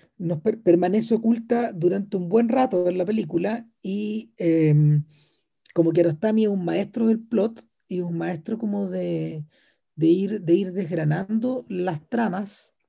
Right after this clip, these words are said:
como quien va contando una historia en capítulos, él va estirando este momento donde nos aclara cuál es el verdadero propósito de nuestro personaje.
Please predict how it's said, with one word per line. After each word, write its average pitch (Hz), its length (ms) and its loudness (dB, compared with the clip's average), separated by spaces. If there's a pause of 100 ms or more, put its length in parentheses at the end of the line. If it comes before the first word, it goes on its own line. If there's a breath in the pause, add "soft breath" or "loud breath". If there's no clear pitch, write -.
(440)
como 170 200 -6
quien 180 220 -6
va 196 100 -4
contando 190 400 -4
una 180 100 -6
historia 196 300 -6
en 180 80 -10
capítulos, 220 720 -4 (760)
él 190 180 -2
va 226 60 -2
estirando 220 500 -2
este 180 180 -8
momento 170 420 -4
donde 160 220 -4
nos 151 160 0
aclara 160 560 -6 (340)
cuál 170 160 2
es 170 100 2
el 170 80 2
verdadero 160 420 2
propósito 160 720 -2 (120)
de 156 160 -2
nuestro 151 260 -2
personaje. - 540 -12